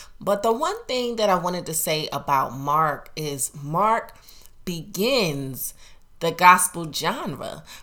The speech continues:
because the book of Mark begins, "This is the good news of Jesus Christ." And we go straight into Jesus' baptism. There is no birth narrative. There is no, um, Mary and Joseph.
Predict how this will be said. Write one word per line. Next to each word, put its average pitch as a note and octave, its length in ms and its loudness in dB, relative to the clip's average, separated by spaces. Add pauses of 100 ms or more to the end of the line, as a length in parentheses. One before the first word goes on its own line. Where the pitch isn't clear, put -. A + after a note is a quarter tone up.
because F#3 440 2
the F3+ 120 0
book - 420 0
of F#3 120 0
Mark D#3+ 320 0
begins, F3 760 -4 (480)
"This F#3 220 2
is F#3 120 -2
the E3 140 -4
good E3 320 -6
news E3 480 -4
of D3 180 -6
Jesus D#3+ 520 0
Christ." - 680 -4 (160)
And D#3 500 -2 (600)
we F3 100 -4
go - 200 10
straight F3 320 2
into D#3 240 -6
Jesus' D#3 400 -2
baptism. C3+ 580 -4
There A#2 160 -10
is F3+ 160 2
no F#3 140 0
birth D#3+ 260 0
narrative. D3+ 560 -4 (400)
There E3 160 2
is D#3+ 400 0
no, D#3 640 0
um, C#3 240 0
Mary D#3+ 260 -2
and D#3 120 -2
Joseph. C#3 520 -2